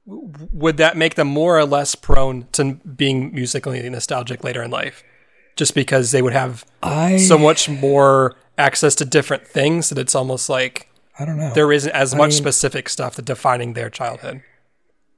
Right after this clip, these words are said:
Speaker 2: I don't know a lot about Gen Z, but I think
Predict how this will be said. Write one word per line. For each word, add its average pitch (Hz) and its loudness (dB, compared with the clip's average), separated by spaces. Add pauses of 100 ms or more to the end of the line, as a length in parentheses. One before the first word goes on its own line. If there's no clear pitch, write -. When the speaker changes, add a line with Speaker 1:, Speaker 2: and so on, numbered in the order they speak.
(220)
Speaker 2:
I 151 2
don't 160 4
know 151 4
a - 2
lot 120 0
about 160 0
Gen 170 0
Z, 175 0
but 131 -2
I 127 -2
think 147 -4